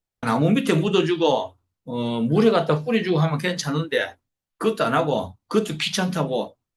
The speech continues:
유골을 그 분골을 이제 분골 받았고 나와, 나와가지고 그냥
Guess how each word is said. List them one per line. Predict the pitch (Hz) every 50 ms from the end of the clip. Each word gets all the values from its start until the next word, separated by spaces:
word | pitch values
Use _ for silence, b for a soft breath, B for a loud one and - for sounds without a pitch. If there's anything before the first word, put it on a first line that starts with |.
| _ _ _ _ _ _ _ _ _ -
유골을 | 220 208 185 156 143 135 -
그 | - 131 127 127 -
분골을 | - 254 262 233 214 175 151 127 117
이제 | 107 104 -
분골 | - 208 214 190 175 151
받았고 | 156 165 170 170 147 - - - 101 90
나와, | 95 101 117 131 139 - 101
나와가지고 | 95 98 107 117 123 156 156 151 - - -
그냥 | 127 120 113 101 -